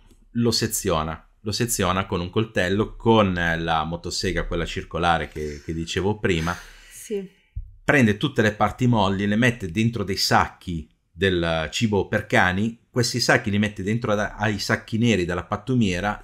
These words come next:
Speaker 1: lascia tutto sul marciapiede. Il lunedì mattina
Speaker 2: Sì.
Speaker 1: passa alla nettezza urbana, tira sui sacchi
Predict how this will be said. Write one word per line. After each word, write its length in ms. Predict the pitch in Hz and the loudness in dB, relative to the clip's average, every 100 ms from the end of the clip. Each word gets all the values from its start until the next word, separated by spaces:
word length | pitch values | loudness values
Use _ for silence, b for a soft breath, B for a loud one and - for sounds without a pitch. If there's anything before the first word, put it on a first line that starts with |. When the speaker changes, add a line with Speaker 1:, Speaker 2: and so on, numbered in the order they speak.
| - | -10
Speaker 1:
lascia 400 | 139 151 - 165 | -4 -2 0 -2
tutto 280 | 147 127 | -4 -8
sul 180 | 123 127 | -4 -2
marciapiede. 640 | 110 107 - - 87 85 90 | 0 0 0 0 0 -2 -2
Il 80 | |
lunedì 340 | 104 123 123 135 | 0 0 0 -2
mattina 680 | 147 - - 92 90 127 - | -4 -4 -2 0 0 -4 -8
Speaker 2:
Sì. 680 | - _ _ _ _ _ _ | -20 _ _ _ _ _ _
Speaker 1:
passa 300 | - 139 - | 2 2 4
alla 80 | 98 | 0
nettezza 400 | 101 104 120 - | 0 0 -2 0
urbana, 640 | 135 127 101 85 92 107 - | -2 2 2 2 -2 -6 -10
tira 240 | - 131 92 | -2 0 0
sui 180 | - | -2
sacchi 720 | 127 - 69 - 104 107 110 | -2 -2 -4 -4 -2 -2 -4